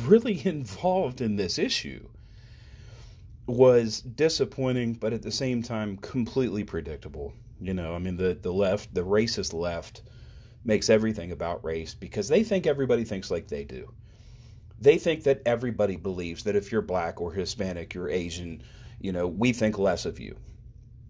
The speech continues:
which is not the case on the side of true Americans, conservatives. You know,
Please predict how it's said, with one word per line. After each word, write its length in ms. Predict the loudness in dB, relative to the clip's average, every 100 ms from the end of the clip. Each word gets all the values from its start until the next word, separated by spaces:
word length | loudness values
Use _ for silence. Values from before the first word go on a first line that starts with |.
| -20 -6
which 260 | 4 4 4
is 160 | -2
not 460 | -2 0 2 2 0
the 80 | 0
case 580 | 2 2 0 -4 -8 -4
on 220 | 0 2
the 100 | 2
side 320 | 2 2 2 0
of 120 | -4
true 240 | -6 -4
Americans, 580 | -2 -2 -4 -8 -14 -10
conservatives. 800 | -6 2 4 4 -2 -14 -14 -16 -18 -20 -20 -20 -20 -20 -20 -20 -20 -20 -20 -18
You 140 | -10 -8
know, 260 | -8 -8